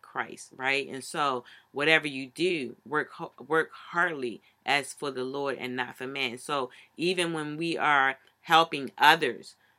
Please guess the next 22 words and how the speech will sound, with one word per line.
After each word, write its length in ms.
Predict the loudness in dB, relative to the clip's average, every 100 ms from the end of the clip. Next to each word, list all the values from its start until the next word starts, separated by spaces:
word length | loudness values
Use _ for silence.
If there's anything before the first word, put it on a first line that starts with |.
| _
uh, 320 | 4 6 4 0
with 160 | -2
their 200 | 2 2
success, 640 | 2 -8 -8 -10 -8 -10
helping 500 | 0 2 2 0 -8 0
others, 540 | 4 4 2 -2 -4 -10 -20 -20 _
uh, 240 | 2 4 2
with 220 | -4 2
their 160 | 2 2
purpose, 420 | -2 -6 -6 -4
helping 380 | 0 0 -2 2
others 480 | 4 4 0 -4 -6
with 160 | -6
their 220 | -2 -2
assignment, 500 | -2 -2 -2 -2 -4
just 160 | -6 -2
helping 380 | 0 0 -2 -4
others 400 | 2 2 0 -4
to 260 | -8 -10 -10
thrive 480 | 0 8 10 10 8
and 140 | 2 -6
flourish, 500 | 0 2 2 0